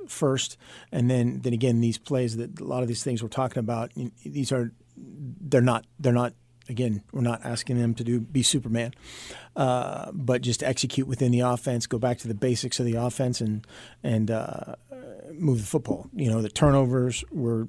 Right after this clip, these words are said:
inexcusable. The, the, you know, couple, couple sacks just don't, don't have to happen. A couple of those were on the protection, a couple of those were on the quarterback, you know, cou-, or pressures, not necessarily sacks. And so again, there's plenty, there's plenty to pass around, and we just need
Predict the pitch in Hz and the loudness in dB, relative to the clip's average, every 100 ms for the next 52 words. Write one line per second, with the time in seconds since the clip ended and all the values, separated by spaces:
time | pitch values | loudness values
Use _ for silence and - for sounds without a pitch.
0 | - - - - 160 120 - - 117 107 | -8 -20 -20 -4 0 2 0 0 0 0
1 | 104 101 104 113 110 135 113 110 123 113 | -4 -4 -4 -4 -6 -4 -4 -2 -2 -2
2 | 113 127 127 113 - - 123 117 113 113 | -2 -2 -2 -4 -6 -8 -6 -6 -4 -2
3 | 147 127 117 - - - - 311 151 - | 0 0 -2 -6 -10 -14 -20 -14 -12 -12
4 | 156 135 113 135 120 - - 139 - 139 | -12 -6 -4 -2 -2 -4 -8 -8 -6 0
5 | 127 117 135 117 120 123 120 113 - - | 0 0 -2 -2 -2 -2 0 -4 -6 -12
6 | - - 175 127 139 120 127 131 123 - | -18 6 6 8 6 6 4 4 2 4
7 | 147 143 120 113 113 113 110 120 127 160 | 2 2 -2 -4 0 0 0 0 2 4
8 | 135 107 - - - - - 139 120 165 | 4 2 -6 0 0 2 4 4 4 0
9 | - 131 110 143 117 104 104 117 123 117 | 0 -4 2 2 2 -2 -6 -6 0 0
10 | 139 110 107 139 120 127 - - - - | 2 0 -2 -2 -2 -6 -14 -20 -20 -20
11 | - - 113 - 147 127 123 - 131 123 | -8 -2 0 2 4 4 2 -2 0 4
12 | 117 120 - - 156 143 123 - 123 - | 4 4 2 6 8 8 6 0 -6 2
13 | 160 139 120 - 135 120 120 120 123 127 | 4 4 2 2 0 2 0 2 2 2
14 | 107 110 135 127 - 131 | 0 -2 -2 -2 0 -2